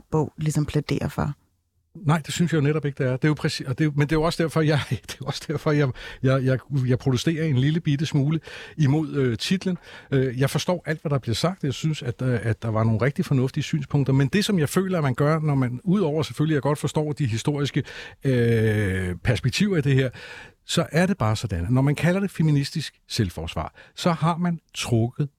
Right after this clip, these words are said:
Speaker 2: en front op. Tænk engang, hvis der var nogen, der udgav en bog, der hed Maskulin Selvforsvar. Altså, det, det ville jo være fuldstændig, øh, fuldstændig uhørt.
Speaker 1: Unødvendigt.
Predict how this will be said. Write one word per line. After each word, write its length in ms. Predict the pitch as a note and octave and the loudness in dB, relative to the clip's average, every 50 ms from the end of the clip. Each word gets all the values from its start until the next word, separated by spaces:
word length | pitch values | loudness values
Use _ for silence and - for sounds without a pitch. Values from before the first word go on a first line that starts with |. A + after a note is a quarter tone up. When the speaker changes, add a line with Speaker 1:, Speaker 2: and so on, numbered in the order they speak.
| _ _ | _ _
Speaker 2:
en 220 | D3 C#3 C#3 B2+ | 0 0 0 -2
front 380 | - - - - A3+ G#3+ - - | -4 -8 -4 -4 -4 -4 -4 -6
op. 200 | E2+ E2+ - - | -8 -8 -8 -4
Tænk 260 | - - G3+ A3+ - | -2 -2 -2 0 -2
engang, 280 | - F#3+ D3+ D#3 F3 | -2 -2 0 -2 -2
hvis 120 | F3+ D#3+ - | -4 -4 -4
der 80 | - | -2
var 120 | D3+ D3 D3 | -2 0 0
nogen, 220 | C#3+ C#3+ E3 E3+ | 0 0 0 0
der 120 | D#3+ E3 D#3 | 0 2 2
udgav 340 | C#3 C3+ D#3+ E3 - D#3+ | 2 2 2 0 0 0
en 80 | C#3+ A#2+ | 0 2
bog, 200 | - D3 D3+ D3 | 2 0 0 2
der 80 | D#3 C3+ | 2 2
hed 100 | C#3 C#3 | 2 2
Maskulin 520 | B2+ B2+ D3+ E3+ - - F3+ D#3+ D3 A#2+ | 2 2 2 0 -2 -2 -2 -2 0 0
Selvforsvar. 720 | - - C3+ C3 - - D3 A#2 A2 - B2 G#2+ G2+ G2 | 0 0 -2 -2 -2 -2 -2 -2 -2 -2 -2 -2 -2 -2
Altså, 240 | - G#2 F2 B2 A#2+ | -4 -2 0 0 0
det, 240 | - - C#3 B2 - | 2 0 0 0 0
det 100 | C#3+ C#3 | -2 0
ville 120 | D3+ C#3+ | 0 0
jo 60 | C3+ | 0
være 160 | B2+ C3 C3 | 0 0 -2
fuldstændig, 680 | A#2+ - F#3 F#3 - - E3 D#3+ D3+ C#3+ C#3+ E3 D#3+ D3 | 0 0 -2 -2 -2 -2 -2 -2 -2 -2 -2 -2 0 2
øh, 360 | C#3 C#3 C3+ C3 B2 B2 A#2 G2+ - - - - - - | 2 2 2 2 2 0 0 -2 -6 -12 -20 -20 -20 -4
fuldstændig 420 | - F3+ G3 - F#3 D#3+ C#3 D#3 | -2 -2 0 2 0 0 0 -2
uhørt. 280 | - D3 E3 D#3+ E3+ F3 | 0 0 0 2 2 2
Speaker 1:
Unødvendigt. 720 | E3+ E3+ D#3+ D#3+ D3+ C#3+ D3+ D3+ D3 - - F3 F3 - | 4 4 2 2 0 0 0 -2 -2 -4 -4 -6 -6 -6